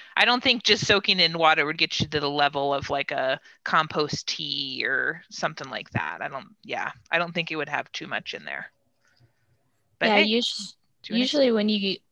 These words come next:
Speaker 2: do, like, a compost tea, you still have to have those microbes
Speaker 1: Mm-hmm.
Speaker 2: available to help with the breakdown, uh, to provide those nutrients. And so
Speaker 1: Yeah.
Speaker 2: I wouldn't think it would have that much positive.
Speaker 1: Yeah. And I don't know, do people do use compost tea in a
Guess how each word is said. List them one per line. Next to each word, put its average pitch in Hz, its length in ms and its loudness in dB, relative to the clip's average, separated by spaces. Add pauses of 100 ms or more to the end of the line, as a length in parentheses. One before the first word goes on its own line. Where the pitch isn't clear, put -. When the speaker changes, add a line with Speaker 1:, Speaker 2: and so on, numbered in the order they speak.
(140)
Speaker 2:
do, 208 280 -2
like, 190 200 4
a 180 40 -4
compost 185 680 2
tea, 185 280 -6
you 185 80 -8
still 208 240 4
have 202 160 -2
to 214 80 0
have 170 140 0
those 165 320 0
microbes - 760 -2 (140)
Speaker 1:
Mm-hmm. 160 340 -6
Speaker 2:
available 185 720 6 (340)
to 185 260 0
help 202 300 2
with 180 160 2
the 175 80 2
breakdown, 170 680 0 (460)
uh, 160 240 2
to - 160 -8
provide 185 440 4
those 170 240 0
nutrients. 175 760 -4
And 185 120 -10
so - 180 -6
Speaker 1:
Yeah. 156 280 2
Speaker 2:
I 185 200 0
wouldn't 175 360 -6
think 190 220 -8
it - 100 -8
would - 140 -4
have 175 200 -6
that 160 240 -6
much - 340 -14
positive. 196 540 -6
Speaker 1:
Yeah. 151 440 -6 (120)
And 233 160 2
I 320 80 4
don't 427 140 4
know, 262 240 8 (140)
do 226 120 -2
people 320 280 0
do 165 220 -8
use 220 240 0
compost 233 540 2
tea 220 300 2
in 196 120 2
a 175 420 0